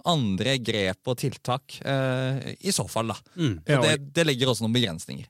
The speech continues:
Speaker 3: Og ikke bare bemanningsressurser, men også ressurser til innkjøp av bøker eller konkreter eller andre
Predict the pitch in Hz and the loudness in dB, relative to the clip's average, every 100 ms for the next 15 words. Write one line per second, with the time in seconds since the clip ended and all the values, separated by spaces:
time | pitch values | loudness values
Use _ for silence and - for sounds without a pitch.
0 | - 147 - 147 131 113 110 110 110 117 | 0 0 2 4 4 4 4 4 2 2
1 | 123 156 170 160 - 151 135 - 139 151 | 4 4 4 4 2 2 2 2 4 4
2 | 151 247 233 170 151 175 165 170 131 120 | 4 4 4 2 2 0 2 2 2 0
3 | 123 - - - 131 120 117 - - 131 | 0 -4 -6 -4 2 2 2 -4 -4 0
4 | 120 - 123 123 131 175 170 147 135 139 | 2 2 -2 0 2 2 2 -2 -2 -2
5 | 127 131 131 127 131 135 | 0 -2 -2 -4 -2 -4